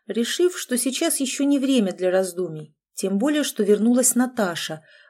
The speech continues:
у которой в руках была тетрадь в кожаном переплёте.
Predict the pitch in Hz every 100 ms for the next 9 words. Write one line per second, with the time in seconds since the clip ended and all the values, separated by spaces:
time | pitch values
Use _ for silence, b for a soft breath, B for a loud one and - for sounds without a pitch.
0 | - 190 202 196 208 190 185 175 214 269
1 | 220 202 190 190 - 180 214 233 - 180
2 | 180 180 175 175 180 180 - 156 - -